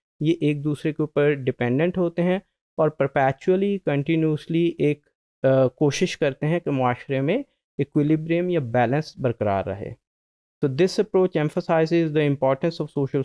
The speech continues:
structure and institutions in maintaining the social order and stability। So in Pakistani society, if we take the example of structural functionalism, this could be applied to studying the role of traditional gender roles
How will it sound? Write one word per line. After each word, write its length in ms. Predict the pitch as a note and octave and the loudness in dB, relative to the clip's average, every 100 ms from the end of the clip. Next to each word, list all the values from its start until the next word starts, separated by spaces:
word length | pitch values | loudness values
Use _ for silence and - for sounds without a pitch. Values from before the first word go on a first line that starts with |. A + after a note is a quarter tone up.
| - | -2
structure 360 | A#2 - E3 | -4 -2 -2
and 280 | D#3 D#3 D3 | 0 0 -2
institutions 600 | - D#3+ E3+ F3+ - A#3+ - _ _ _ _ E3+ | -4 -6 -2 -2 0 -2 -4 _ _ _ _ 0
in 80 | D#3 | 2
maintaining 560 | D#3 D#3+ D#3 E3+ E3+ E3 | 4 2 2 2 2 2
the 100 | D#3 - | -2 0
social 260 | C#3+ E3 - | 0 0 0
order 300 | B2 C3 D#3 F3+ - | 0 2 0 -2 -4
and 220 | C3 C#3+ D#3+ _ - | -4 -4 -6 _ -18
stability। 680 | - B2+ A2+ G#2+ G2+ G2+ F2+ _ _ _ _ _ _ _ - | -6 -4 -2 -2 -2 -6 -10 _ _ _ _ _ _ _ -4
So 120 | E3 | 0
in 220 | F3 E3+ E3 | 2 0 0
Pakistani 560 | D3+ D#3 G3+ A3 A3 G#3+ | 0 0 0 2 2 0
society, 600 | G3 G3 G3 G#3 G#3 G#3 - - | 0 2 2 2 0 0 -4 -2
if 100 | D3+ D3+ | -2 0
we 80 | E3 E3+ | 0 2
take 180 | E3 D#3 | 0 0
the 100 | D#3+ | -2
example 560 | D3 D3 C#3+ D#3 D3+ | 0 0 0 0 2
of 300 | - C#3+ C#3 | 4 2 2
structural 380 | - B2+ - C#3+ - | 0 -4 -2 -4 -2
functionalism, 600 | E3 - F#3+ F#3 F#3 F#3 | -4 -2 0 2 2 0
this 120 | D3+ D3+ D#3+ | -2 -4 -2
could 140 | C#3+ | 0
be 120 | D3 | 0
applied 460 | C#3+ C#3 C3+ C#3+ C#3+ | 0 2 2 2 0
to 40 | |
studying 480 | C#3+ - C3+ C#3 D3 - _ _ _ C#3+ | -4 -2 0 0 0 -4 _ _ _ -4
the 160 | D3 | 0
role 240 | D3 D#3 D#3+ | 4 4 4
of 60 | D#3 - - | 2 -2 -6
traditional 560 | D3 C3+ E3 - G3+ G#3 | -2 2 0 2 2 2
gender 400 | E3+ D#3+ D3+ D3 | 2 0 2 0
roles 460 | B2+ A#2+ B2 G#3 | 2 2 2 0